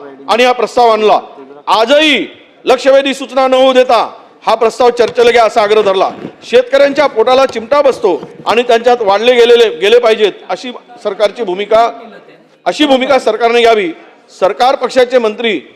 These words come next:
आणि सर्वजण या चर्चेसाठी उपस्थित आहेत असं म्हणतायत ते, या पण स्वतःच्या पोटाला चिमटा घ्यायला मात्र विरोधक तयार नव्हते. भूक लागल्यावर जो तो निघून जातो, त्यामुळे शेतकऱ्यांचे प्रश्न मांडणे आणि किती आवश्यक, किती आणि किती राजकारणी नाटके आहेत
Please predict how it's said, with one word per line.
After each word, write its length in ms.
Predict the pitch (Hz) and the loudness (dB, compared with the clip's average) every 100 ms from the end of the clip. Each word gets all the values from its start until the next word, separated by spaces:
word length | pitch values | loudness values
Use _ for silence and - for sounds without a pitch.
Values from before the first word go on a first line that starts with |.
| - | -6
आणि 160 | 185 | -4
सर्वजण 360 | 226 208 226 247 | -2 2 2 4
या 140 | 233 | 2
चर्चेसाठी 500 | 208 220 185 233 214 | 0 -4 -6 -6 -6
उपस्थित 480 | 247 185 254 254 302 | -8 -2 -2 0 -2
आहेत 360 | 294 269 294 233 - - - _ _ _ _ _ _ _ - | 0 2 2 0 -4 -20 -20 _ _ _ _ _ _ _ -8
असं 160 | 185 | -2
म्हणतायत 280 | 262 247 269 | -2 0 0
ते, 500 | 262 247 143 - - - _ | 2 0 0 -6 -20 -20 _
या 260 | 131 180 240 | -4 0 0
पण 320 | 262 285 320 | 0 0 0
स्वतःच्या 520 | - 196 233 254 302 | -2 -2 0 0 0
पोटाला 360 | 302 277 277 277 | 2 2 2 0
चिमटा 340 | 262 240 262 | -2 -4 0
घ्यायला 220 | 247 254 | 2 2
मात्र 260 | 247 240 240 | 2 0 0
विरोधक 380 | 226 226 226 233 | 2 2 2 0
तयार 200 | 208 196 | -2 0
नव्हते. 340 | 180 139 113 - _ _ _ _ _ _ | -2 -6 -10 -18 _ _ _ _ _ _
भूक 260 | 208 302 | -2 0
लागल्यावर 400 | 285 277 277 277 | 0 2 2 2
जो 180 | 233 254 | 2 2
तो 120 | 254 | 2
निघून 300 | 247 240 294 | 0 0 0
जातो, 460 | 285 226 185 160 - _ - | 0 0 -2 -2 -10 _ -4
त्यामुळे 280 | 208 247 | 0 2
शेतकऱ्यांचे 540 | 247 220 214 240 247 247 | 2 0 0 0 0 -2
प्रश्न 280 | 233 202 240 | -6 -4 -2
मांडणे 240 | 226 226 | 0 0
आणि 140 | 220 | -2
किती 220 | 220 214 226 | -4 -2 0
आवश्यक, 420 | 196 214 240 190 | 0 0 -2 -4
किती 340 | 208 233 240 - - - | -12 -10 -10 -14 -16 -6
आणि 160 | 175 | -4
किती 300 | 220 214 240 | -4 -6 -2
राजकारणी 540 | 196 170 - 226 226 233 | 0 0 0 -2 0 -2
नाटके 340 | 165 - 277 | -2 -2 0
आहेत 200 | 269 185 | 2 0